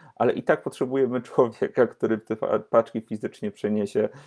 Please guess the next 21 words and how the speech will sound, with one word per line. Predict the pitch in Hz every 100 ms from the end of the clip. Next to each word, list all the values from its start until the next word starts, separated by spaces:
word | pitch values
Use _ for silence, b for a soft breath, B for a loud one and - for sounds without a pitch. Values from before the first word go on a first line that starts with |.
| B _ -
e, | 101 107 -
mimo | 104 101
wszystko, | - 147 -
ale | 127 131
rozumiem | 135 127 120 113
to | 104
podejście | 104 117 117 113
i |
się | 107 101
z | -
tobą | 101 101
zgadzam, | 101 98 98 101
że | - -
rozwiązujemy | - 107 101 107 104 104 104 104
problem, | 113 104 98
a | 98 - -
nie | 104
szukamy | - - 90
człowieka. | - - - - _ B B B B B
Czyli | -
tak, | 233 -